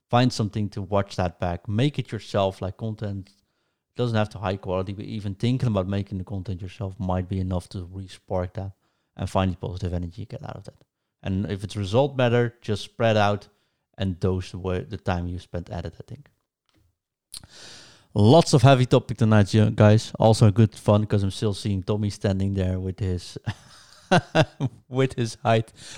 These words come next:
raising his phone. Make sure he gets the best reception. So thank you for that, Tommy. I do appreciate you coming on and making sure the connection stays safe. Uh, <laughs> stays well. It's actually pretty good quality. <laughs> Might actually be better than the last time I had you on the show.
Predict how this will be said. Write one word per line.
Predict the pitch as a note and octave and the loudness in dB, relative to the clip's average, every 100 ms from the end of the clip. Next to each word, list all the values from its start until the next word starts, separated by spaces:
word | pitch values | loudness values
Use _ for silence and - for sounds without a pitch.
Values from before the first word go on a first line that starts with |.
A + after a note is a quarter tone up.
| - | 0
raising | A#2 A2+ G#2 G#2 | 6 6 6 6
his | G2+ G2 - B2 | 4 4 -2 -6
phone. | - A2+ A2+ G2+ | 4 6 6 0
Make | G#2 G#2 | -2 0
sure | A2 | 0
he | G2 | 0
gets | F#2 G2+ - | 2 -2 -2
the | F#2+ - - _ - | -8 -8 -20 _ -8
best | A2+ - | -8 -8
reception. | F#2+ F#2+ G2 - G2+ - _ _ _ | -10 -8 -8 -8 -12 -12 _ _ _
So | A2 | 0
thank | G#2 - C#3+ C#3 | 2 4 2 2
you | A#2 | -2
for | G#2+ | 2
that, | G2+ G2 | 2 2
Tommy. | - G2 G2 | 0 -2 0
I | F#2+ | -2
do | F#2+ A#2+ | -2 -4
appreciate | A2 A2 G#2+ - G2+ G2 | -4 -4 -6 -2 -4 -4
you | |
coming | G2+ G2 G2 | -6 -6 -4
on | G2 G#2+ - - _ - - - | -4 -6 -12 -20 _ -20 -18 -4
and | G2+ G2 | 0 2
making | G2 G2+ G#2 | 0 0 -2
sure | - G#2 | -2 -2
the | F#2+ | -2
connection | F#2 G2 F#2+ G#2 | -4 -4 -6 -8
stays | F#2+ - G2 G2 | -8 0 0 2
safe. | G#2 G#2 - _ _ _ _ _ _ | 2 2 0 _ _ _ _ _ _
Uh, | - G2+ F#2+ | -2 2 4
<laughs> | G2+ - - | 4 0 -2
stays | B2+ A2 | 2 4
well. | G2 C3+ | 4 4
It's | F#3 | 4
actually | A3+ A3 | 4 2
pretty | - G#3 | 4 4
good | F3 E3 | 4 4
quality. | D#3+ F3 A#2 G2+ | 6 6 6 4
<laughs> | |
Might | A2 D#3+ | 4 6
actually | C#3 D#3 C3+ B2+ | 4 4 2 2
be | A#2 A2+ | 2 2
better | A#2 A#2+ A2 G#2+ _ _ - | 6 6 6 0 _ _ -4
than | A#2 | 2
the | A2 | 6
last | G#2+ A2+ | 6 6
time | - G2+ F#2+ | 6 6 6
I | |
had | G2 - | 6 4
you | G#2 | 0
on | |
the | F#2+ | 0
show. | - G#2+ | 2 0